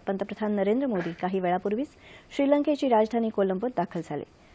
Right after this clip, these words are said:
कोलंबो विमानतळावर श्रीलंकेचे पंतप्रधान रानिल विक्रमसिंघे आणि परराष्ट्र व्यवहार मंत्री मंगल समरवीरा यांनी त्यांचं स्वागत केलं. गेल्या अठ्ठावीस वर्षातली भारताच्या पंतप्रधानांची ही पहिलीच श्रीलंका भेट आहे. या दौऱ्यात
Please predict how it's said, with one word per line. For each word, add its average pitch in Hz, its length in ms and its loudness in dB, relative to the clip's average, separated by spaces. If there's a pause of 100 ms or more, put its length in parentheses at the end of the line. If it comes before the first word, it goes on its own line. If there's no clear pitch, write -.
(160)
कोलंबो 220 380 4
विमानतळावर 196 680 2
श्रीलंकेचे 190 540 -4
पंतप्रधान 190 560 -4
रानिल 185 360 0
विक्रमसिंघे 208 580 -4 (380)
आणि 226 160 4
परराष्ट्र 220 540 4
व्यवहार 247 220 -2
मंत्री 247 280 -2
मंगल 214 320 0 (100)
समरवीरा 190 460 -4 (340)
यांनी 233 260 2
त्यांचं 202 320 -2
स्वागत 175 420 -2
केलं. 180 200 -10 (380)
गेल्या 196 240 4
अठ्ठावीस 196 520 -2
वर्षातली 180 520 -2 (140)
भारताच्या 202 460 -2
पंतप्रधानांची 202 840 -4
ही 254 40 -2
पहिलीच 214 520 -4
श्रीलंका 190 380 -2
भेट 170 280 -4
आहे. 170 160 -8 (600)
या 277 120 8
दौऱ्यात 269 320 4